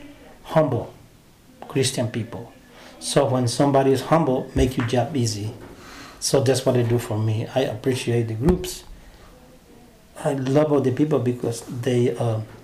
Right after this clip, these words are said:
the groups, you know, eh, one thing that I like when they come in, "What is Henry? What is Henry?" So it, it make me famous. <laughs>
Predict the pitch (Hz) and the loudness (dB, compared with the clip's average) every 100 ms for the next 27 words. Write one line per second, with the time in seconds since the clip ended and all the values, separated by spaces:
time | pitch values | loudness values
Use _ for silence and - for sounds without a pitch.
0 | - - - - - - - - - - | -20 -20 -20 -20 -20 -20 -20 -20 -20 -20
1 | - 165 123 120 151 175 - - 311 151 | -8 -2 0 4 4 4 0 -6 2 2
2 | 143 135 156 - - 185 170 165 143 143 | 2 2 2 4 2 2 2 0 0 0
3 | 131 131 127 - - 120 113 120 123 - | 0 -2 -2 -8 -10 -6 -4 -2 -4 -2
4 | 127 123 117 - - - - 170 156 170 | -2 0 -2 -6 -18 -8 -2 0 0 4
5 | 175 147 120 - - 165 180 180 190 226 | 4 4 0 -6 -6 0 2 2 0 0
6 | 208 - - - - - - - - - | -2 -6 -14 -20 -20 -16 -16 -16 -20 -20
7 | - - - 143 151 147 151 139 135 131 | -16 -12 -6 -4 -2 -2 2 2 2 0
8 | 123 123 196 254 - - - | 0 2 2 4 2 2 0